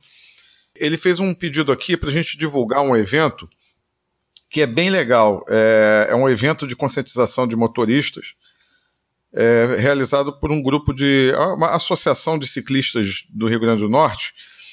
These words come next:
E ele me passou aqui os dados do evento e vamos dar uma força pra esse evento porque é importante. É uma questão de respeito à vida, de respeito a uma forma não poluente de transporte,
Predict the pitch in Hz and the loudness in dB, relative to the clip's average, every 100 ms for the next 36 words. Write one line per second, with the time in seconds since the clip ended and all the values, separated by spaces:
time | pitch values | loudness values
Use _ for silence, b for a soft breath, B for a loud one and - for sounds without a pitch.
0 | B B B B - 117 127 135 131 135 | B B B B -8 -2 0 0 0 0
1 | 139 156 165 156 - 143 127 - 127 110 | 0 0 0 -2 0 2 0 2 -2 2
2 | 117 113 107 113 107 170 143 135 120 160 | 2 0 2 0 2 0 0 0 0 0
3 | 175 185 180 - 165 - 139 151 - 117 | 0 2 0 0 -2 -2 -2 -2 -2 0
4 | 143 147 - 123 151 143 139 123 - 139 | -2 -2 -8 -6 -4 -2 -2 -4 0 0
5 | 156 - - b b b b b b - | 0 -2 -10 b b b b b b -8
6 | 113 123 131 - 139 135 117 113 - - | -4 -2 -2 -2 0 0 0 -2 -4 -2
7 | 156 156 123 101 117 151 135 127 107 110 | -2 2 0 0 0 0 2 0 0 -2
8 | 113 - - 139 143 120 101 87 b b | -2 -4 -2 -2 -2 -8 -10 -12 b b
9 | b b _ - 120 120 117 - 139 139 | b b _ -4 0 0 -2 -2 2 2
10 | 123 123 117 104 98 107 156 170 165 131 | 2 2 2 2 2 2 0 0 0 2
11 | 120 147 139 123 107 113 110 - - 127 | 2 0 -2 -6 -6 -4 -4 -4 -4 2
12 | 143 143 131 - 127 | 2 2 -2 -6 -6